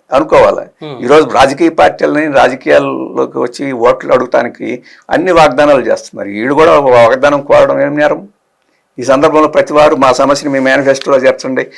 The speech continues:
Speaker 1: మా కోరికని, ఆ, పరిష్కరించండి, మేము బాధల్లో ఉన్నామని చెప్పి చెప్పుకోవడంలో తప్పేమిది? ఇ-, ఇది పోయినసారి చెప్పుకొని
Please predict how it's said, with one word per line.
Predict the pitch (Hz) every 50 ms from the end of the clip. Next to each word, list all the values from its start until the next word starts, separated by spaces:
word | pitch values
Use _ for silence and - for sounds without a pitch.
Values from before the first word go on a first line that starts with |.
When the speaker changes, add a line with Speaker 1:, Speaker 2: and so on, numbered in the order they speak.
| - - - _ -
Speaker 1:
మా | 123 123
కోరికని, | 120 - - 135 - - - 135 127 117 - _ _ _ _ - 143
ఆ, | 127
పరిష్కరించండి, | 117 - 143 127 120 - - - 135 131 127 - 127 120 120 123 123 - _ _ _ _
మేము | - 135 123
బాధల్లో | 113 123 135 139 139 139 135 135
ఉన్నామని | 135 135 139 139 143 139 139
చెప్పి | 147 143 143 - -
చెప్పుకోవడంలో | - - - - 220 208 208 196 190 190 180 - 147 147 _ _ _ _ _ _ _ -
తప్పేమిది? | - 208 - 202 196 190 190 190 202 - _ _ _ _ _ -
ఇ-, | 143 143 139 135 131 131 104 - -
ఇది | 147 151 185 214 175 147 160
పోయినసారి | 185 - - 139 143 156 165 165 190 185 180 - -
చెప్పుకొని | 135 139 139 - 165 - 185 170 180 214 294